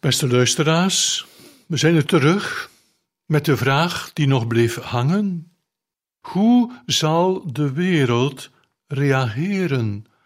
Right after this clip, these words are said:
wanneer het woord van God er binnenkomt, wanneer de Zoon van God er mens wil worden, is geworden? Sint Jan geeft ons twee antwoorden.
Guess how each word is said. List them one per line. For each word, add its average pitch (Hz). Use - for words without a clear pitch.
wanneer 170
het 170
woord 233
van 208
God -
er 160
binnenkomt, 117
wanneer 127
de 104
Zoon 180
van 180
God 170
er 151
mens 117
wil 107
worden, 117
is 143
geworden? 98
Sint 147
Jan 165
geeft -
ons 135
twee 139
antwoorden. 104